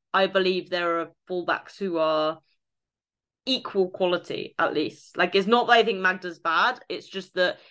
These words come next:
in a fullback position specifically, I, I don't think <laughs> Jess Carter's, like, any worse. And there seems like a high likelihood that Jess Carter will be at the club next season and Magda Eriksson won't.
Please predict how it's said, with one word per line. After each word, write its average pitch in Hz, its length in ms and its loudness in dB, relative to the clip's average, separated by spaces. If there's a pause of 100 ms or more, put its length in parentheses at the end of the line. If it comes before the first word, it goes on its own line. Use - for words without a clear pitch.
(160)
in 220 120 6
a 202 80 0
fullback 220 500 -2
position 208 420 -10
specifically, 190 800 -6 (600)
I, 196 100 -12 (160)
I 185 80 0
don't 175 300 -2 (120)
think 190 360 -4
<laughs> - 40 -20
Jess 220 260 -4
Carter's, 208 640 0
like, 180 400 -8
any 175 200 -4
worse. 156 520 -2 (440)
And 190 320 2 (600)
there 165 600 4
seems 196 360 -6
like 190 180 -2
a 185 60 -2
high 185 200 2
likelihood 180 640 -2
that 180 220 -2
Jess 185 180 -4
Carter 180 320 -2
will 175 60 -10
be 165 120 -6
at 156 60 -8
the 180 60 -12
club 180 200 -6
next - 200 -8
season 185 220 -4
and 180 80 -6
Magda 175 240 -2
Eriksson 175 380 -4
won't. 180 280 -4